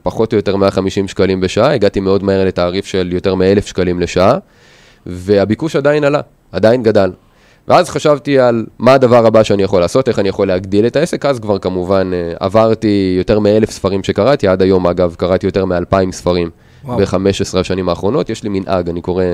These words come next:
Speaker 1: שניים כל שבוע, כולם אגב לא סיפורת, אני לא בן אדם של סיפורת, רק של ספרי כסף, עסקים או התפתחות אישית, אלה שלושת תחומי המומחיות שלי, ופשוט צללתי לתוך העולם הזה, תוך כדי שאני צובר הרבה מאוד ניסיון. מאז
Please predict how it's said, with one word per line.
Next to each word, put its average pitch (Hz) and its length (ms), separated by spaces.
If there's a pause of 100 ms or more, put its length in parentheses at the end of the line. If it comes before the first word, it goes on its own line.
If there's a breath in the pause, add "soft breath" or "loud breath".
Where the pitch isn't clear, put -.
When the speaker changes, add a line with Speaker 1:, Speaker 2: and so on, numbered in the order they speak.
Speaker 1:
שניים 101 360
כל 101 180
שבוע, 113 460 (440 soft breath)
כולם 120 340
אגב 92 260
לא 98 320
סיפורת, 123 600
אני 85 240
לא 110 140
בן 104 140
אדם 95 240
של 92 140
סיפורת, 131 540
רק 104 220
של 92 140
ספרי 92 320
כסף, 127 380
עסקים 101 440
או 104 100
התפתחות 95 440
אישית, 151 320
אלה 87 120
שלושת 95 280
תחומי 92 220
המומחיות 87 460
שלי, 156 240 (720 soft breath)
ופשוט 101 1400 (300)
צללתי 123 480
לתוך 117 280
העולם 117 320
הזה, 117 200
תוך 117 240
כדי 107 220
שאני 98 260
צובר 101 260
הרבה 98 260
מאוד 104 220
ניסיון. 101 580
מאז 98 520